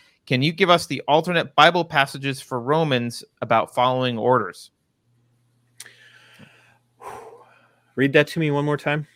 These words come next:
Speaker 1: "Can you give us the alternate Bible passages for Romans about following orders?" I think you said, you know, when
Speaker 2: Yeah, yeah,
Speaker 1: people
Speaker 2: Romans
Speaker 1: quote
Speaker 2: thir-
Speaker 1: that, yeah, that's not what it
Speaker 2: Romans,
Speaker 1: means, I think is what you said.
Speaker 2: Romans thirteen,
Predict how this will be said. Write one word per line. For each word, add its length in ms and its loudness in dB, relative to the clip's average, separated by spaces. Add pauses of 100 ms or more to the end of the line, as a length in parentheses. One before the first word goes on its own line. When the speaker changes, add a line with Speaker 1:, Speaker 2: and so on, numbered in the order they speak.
(1160)
Speaker 1:
"Can 160 -2
you 100 -2
give 220 0
us 260 2 (420)
the 240 -10
alternate 600 2
Bible 320 2
passages 600 -4
for 220 -8
Romans 720 -2 (260)
about 300 0
following 460 0
orders?" 420 -6 (240)
I 80 -6
think 140 -4
you 80 -2
said, 360 4 (500)
you 180 -4
know, 160 0
when 480 2
Speaker 2:
Yeah, 80 -10
yeah, 140 0
Speaker 1:
people 180 0
Speaker 2:
Romans 320 6
Speaker 1:
quote 180 0
Speaker 2:
thir- 140 2
Speaker 1:
that, 400 -20 (320)
yeah, 640 2
that's 220 -4
not 140 4
what 100 2
it 40 4
Speaker 2:
Romans, 300 4
Speaker 1:
means, 100 -8
I 20 -18
think 140 -12
is 100 -18
what 120 -12
you 80 -16
said. 300 -14
Speaker 2:
Romans 480 4
thirteen, 880 -2